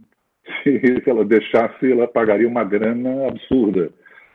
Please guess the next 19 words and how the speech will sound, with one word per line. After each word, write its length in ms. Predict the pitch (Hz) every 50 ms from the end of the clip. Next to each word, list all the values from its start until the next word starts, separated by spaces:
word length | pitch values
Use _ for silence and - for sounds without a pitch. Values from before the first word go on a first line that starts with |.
| _ _ _ _ -
E, 40 | 131
e 500 | 131 135 139 143 143 - 123 131 135 139
às 120 | 135 117 98
vezes, 220 | 120 139 147 135
eh, 1040 | 127 131 135 139 131 120 117 113 110 107 107 110 110 _ _ - - _ _ - 139
eh, 140 | 117 107 95 98
o-, 520 | 107 113 117 117 113 104 107 104 101 98
ocorreu 380 | 98 - - 135 107 95 123 123
um 120 | 113 101 -
sentimento 560 | 127 113 101 113 104 104 110 113 110 104 113
de 80 | 101 98
que 100 | - 110
as 80 | -
pessoas 360 | - 113 104 - - - -
tentavam 400 | - 123 107 101 - 139 131 143
ligar 260 | 135 123 101 120 131 139
e 20 |
não 100 | 147 147
conseguiam. 640 | 170 151 - - 143 104 107 113 113 117 120 127